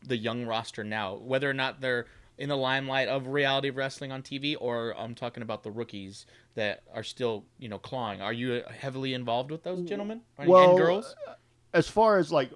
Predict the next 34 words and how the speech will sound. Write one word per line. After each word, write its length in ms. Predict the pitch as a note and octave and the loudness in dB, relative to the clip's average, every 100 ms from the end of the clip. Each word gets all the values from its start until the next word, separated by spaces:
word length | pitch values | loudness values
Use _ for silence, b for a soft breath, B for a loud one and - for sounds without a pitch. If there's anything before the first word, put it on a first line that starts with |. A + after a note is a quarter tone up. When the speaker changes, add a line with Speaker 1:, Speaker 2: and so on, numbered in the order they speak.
| - | -6
Speaker 2:
initially, 580 | C#3+ E3+ G#3 D#3 B2 A2+ | 2 2 2 0 0 0
my, 600 | A2+ A#2 A2+ A#2 A2+ A#2+ - - | 0 0 0 0 0 -2 -8 -2
it 60 | |
would 140 | C3 A#2 | -2 2
just 300 | D#3 - - | 0 0 0
really 560 | C3+ C3+ C3 B2 A#2+ - - | 2 4 2 2 -2 -6 -2
be 380 | B2 A#2 A2+ - _ | 0 0 -2 -8 _
show 320 | - - A#2 G#2+ | -12 0 0 0
days. 400 | - G1+ - - | -6 -14 -20 -12
I 40 | B2 | -12
would 160 | A2+ | -6
be 140 | C3+ C#3 | -4 -2
there 460 | C3+ C3 B2+ B2 - | 0 0 -2 -4 -10
just 200 | C3 - | -14 -10
kind 180 | C3+ C3 | -6 -6
of 60 | A2+ | -6
as 100 | G#2+ | -8
a 40 | |
match 360 | G#2+ A#2 A#2 A#2+ | -8 -8 -8 -8
agent 560 | A2+ A2 A2 A2+ - b b b b b b - | -10 -8 -8 -10 -16 b b b b b b -2
or 140 | C3 | -2
producer. 500 | B2 B2 A2 G#2+ - | 0 -2 -2 -10 -12
If 80 | G#2 | -8
we 100 | A2+ | -4
had, 160 | A2+ - _ - | -4 -6 _ -14
uh, 300 | G#2+ G2+ G2 - | -12 -12 -14 -18
if 100 | - | -16
we 60 | B2+ | -12
were 80 | A#2 | -10
filming 340 | C3 A#2 A2 | -8 -8 -6
any 240 | C#3+ D3+ C#3+ | -4 -2 -4
promos, 640 | - C#3 C3 B2+ A#2+ A#2 A#2+ | -2 -2 0 -2 -4 -6 -6
I 80 | |
would 180 | A2+ G#2+ | -6 -6